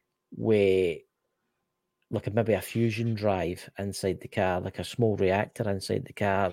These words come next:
that you could get, like, four, five hundred miles.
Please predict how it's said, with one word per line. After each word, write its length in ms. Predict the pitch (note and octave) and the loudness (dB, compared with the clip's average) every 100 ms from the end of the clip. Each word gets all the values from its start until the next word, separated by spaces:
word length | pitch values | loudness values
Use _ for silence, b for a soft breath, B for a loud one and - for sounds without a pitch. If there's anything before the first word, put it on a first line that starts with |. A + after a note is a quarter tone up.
| - | -4
that 120 | - B B B B B B _ _ | -10 B B B B B B _ _
you 140 | - G#2 | -8 -8
could 140 | G#2 | 0
get, 140 | A2 F2+ | 0 0
like, 120 | - | -2
four, 180 | A#2+ G#2 | -2 0
five 240 | G2+ G2 | 0 0
hundred 320 | G#2 G2 - | -2 -6 -2
miles. 160 | G#2+ | -2